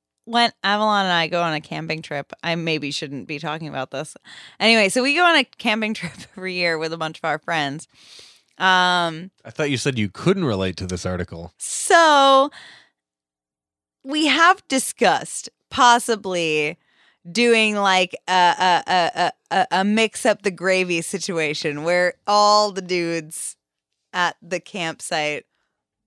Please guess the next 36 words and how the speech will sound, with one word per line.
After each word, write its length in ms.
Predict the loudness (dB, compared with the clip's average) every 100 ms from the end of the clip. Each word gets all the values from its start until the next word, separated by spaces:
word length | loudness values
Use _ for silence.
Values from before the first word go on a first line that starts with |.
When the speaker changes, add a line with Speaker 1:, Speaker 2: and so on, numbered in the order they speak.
| _
Speaker 1:
like, 200 | -12 -12
just 280 | -10 -12 -12 _
masturbate 680 | -6 0 0 0 -2 0 0
into 480 | -2 -10 -10 -12 -14 -14
just 220 | -16 -6
a, 220 | -4 -4 -4
a, 220 | -4 -4 -6
a 120 | -10
tunnel, 400 | -8 -8 -6 -6
and 160 | -8 -6
then 180 | -8 -6
we, 340 | -6 -4 -4
like, 440 | -2 -2 -2 -8 _ _ _ _ _ -6
distribute 560 | -6 -4 -4 -2 0
it 140 | -2 -2
among 340 | -4 -2 -2 -4
the 120 | -8
girls, 300 | -4 -6 -6
and 100 | -10
then 200 | -10 -12 -4
you 240 | -2 -2
never 380 | 2 0 2 0
know 240 | 0 0
who 120 | 0
the 100 | -4
father 460 | -2 0 0 0 -2
is 300 | -2 -4 -8
of 160 | -8 -2
every, 280 | 0 0 -4
anyone 360 | -6 -6 -6 -8
who 60 |
gets 220 | -6 -8 -6
pregnant. 420 | -8 -8 -14 -20 _ _ _ _
So 100 | 4
that's, 320 | 6 4 -2 2
that's, 420 | 4 2 -8